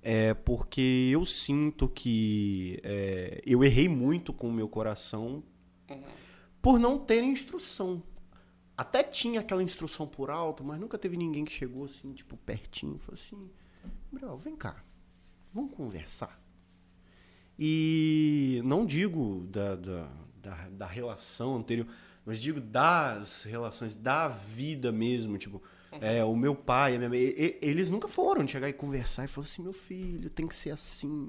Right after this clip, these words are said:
Speaker 1: ó, a esposa você tem que chegar e conversar mesmo, a esposa você tem que
Speaker 2: Uhum,
Speaker 1: procurar pra
Speaker 2: uhum.
Speaker 1: você, ela precisa ser assim, assim." Não tive isso.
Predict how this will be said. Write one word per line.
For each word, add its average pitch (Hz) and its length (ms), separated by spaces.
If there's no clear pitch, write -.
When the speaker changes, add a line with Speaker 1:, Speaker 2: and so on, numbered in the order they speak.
Speaker 1:
ó, - 120
a - 60
esposa 190 420
você - 80
tem 151 160
que 131 120
chegar 220 280
e 262 40
conversar 254 480
mesmo, 175 160
a 165 40
esposa 196 280
você - 60
tem 165 120
que 143 60
Speaker 2:
Uhum, 143 60
Speaker 1:
procurar 143 200
pra 139 140
Speaker 2:
uhum. 117 60
Speaker 1:
você, 165 340
ela 208 80
precisa 151 320
ser 131 200
assim, 117 540
assim." - 260
Não 339 100
tive 339 320
isso. - 300